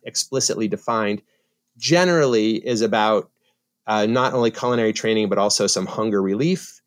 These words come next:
And in some cases also includes a social enterprise. So, uh, an organization might have an outlet bakery,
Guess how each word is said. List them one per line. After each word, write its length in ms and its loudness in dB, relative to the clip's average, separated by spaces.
And 100 0
in 60 0
some 240 0
cases 560 0
also 280 0
includes 520 0
a 160 2
social 420 0
enterprise. 640 -2
So, 400 0
uh, 240 -2
an 100 -2
organization 960 2
might 380 0
have 640 0
an 140 -4
outlet 500 0
bakery, 560 -2